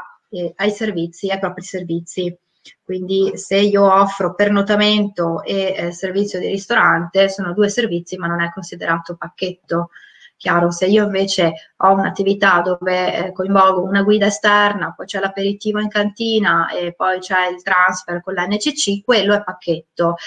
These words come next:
e devo avere sempre l'appoggio di un'agenzia viaggio, un tour operator, eh, per la direzione tecnica, per commercia-, commercializzarlo.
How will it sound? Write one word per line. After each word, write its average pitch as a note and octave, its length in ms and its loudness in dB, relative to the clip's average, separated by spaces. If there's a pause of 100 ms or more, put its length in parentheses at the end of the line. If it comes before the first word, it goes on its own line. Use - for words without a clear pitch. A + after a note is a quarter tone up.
(140)
e - 80 -6
devo G#3 120 6
avere A3+ 240 6
sempre G#3 480 0
l'appoggio B3+ 880 -2
di G3+ 300 -8
un'agenzia F3+ 540 -12
viaggio, G3 300 0
un F3 60 -18
tour A#3+ 180 -4
operator, G3+ 580 0 (140)
eh, F#3+ 140 -8
per G3+ 120 -2
la G3+ 100 2
direzione G3+ 480 -4
tecnica, - 420 -12
per G3 160 -6
commercia-, F#3+ 480 -10
commercializzarlo. F3 1200 -2